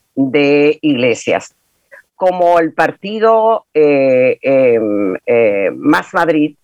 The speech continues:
que se desprendió en una pelea interna entre socios, se desprendió del, de, del, de, de Podemos, del, del partido de Iglesias.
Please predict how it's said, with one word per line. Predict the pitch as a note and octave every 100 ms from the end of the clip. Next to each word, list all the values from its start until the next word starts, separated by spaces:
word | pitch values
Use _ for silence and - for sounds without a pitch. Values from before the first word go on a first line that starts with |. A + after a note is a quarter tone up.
| _ _ _ - _ _ _
que | F3 E3 F3+ F#3 -
se | D3+ - E3+
desprendió | E3+ - D#3+ C#3+ D3+ F#3 C3+ - _
en | B2+ B2+
una | D#3+
pelea | D#3+ D3 D3
interna | C#3 B2+ E3 C3+ B2
entre | A2+ A#2
socios, | - F#2+ - B2
se | -
desprendió | A#2+ A#2+ B2+ A#2+ C#3 D#3 D#3 -
del, | C3 A2 D#3+ D#3+ D#3 C3 -
de, | A2+ B2+ A#2 A2+
del, | A#2+ A2
de, | B2 F#2+
de | - B2+
Podemos, | A#2+ E3 B2+ A2+ - A2
del, | G#2
del | - G2
partido | - - C3+ C#3
de | B2+
Iglesias. | A#2+ C3+ - A2 G#2